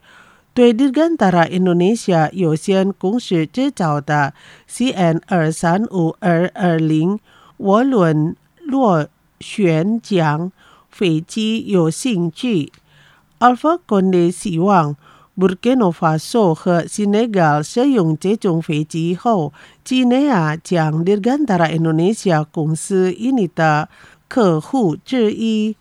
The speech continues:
布基纳法索和塞内加尔都是使用 Dirgantara Indonesia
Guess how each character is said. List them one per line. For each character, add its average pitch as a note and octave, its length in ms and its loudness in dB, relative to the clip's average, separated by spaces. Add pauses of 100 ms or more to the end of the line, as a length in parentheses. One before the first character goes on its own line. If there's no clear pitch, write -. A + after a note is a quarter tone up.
(560)
布 B3 180 -2
基 C#4 300 -2
纳 F3+ 260 2
法 F3+ 320 2
索 E3 480 0
和 D#3+ 400 -2 (400)
塞 A3+ 360 0
内 E3+ 420 0
加 F3 640 0 (180)
尔 E3+ 380 0 (320)
都 C#4 200 0
是 E3+ 380 0
使 F#3 280 -2
用 E3+ 300 0
Dirgantara G#3+ 720 0
Indonesia E3+ 880 0